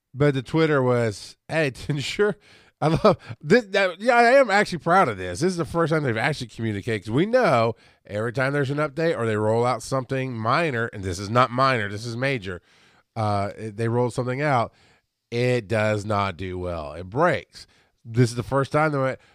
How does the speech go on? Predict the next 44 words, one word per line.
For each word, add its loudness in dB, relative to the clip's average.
I, 2
I'm 6
just 0
gonna 0
read 2
it. -10
"Trainers, 2
to -2
ensure 0
a -2
smooth -2
feature -4
launch 2
and -10
prevent -8
server -4
issues, -6
we -4
have -8
temporarily -4
paused -2
the -10
rollout -2
of -10
Go -2
Battle -4
League. -8
We -2
will 2
provide -2
updates -4
as -12
soon -6
as -8
we -6
are -2
able." -8
And -12
that -6
was -12
two -8
days -2
ago. -6
Um, -4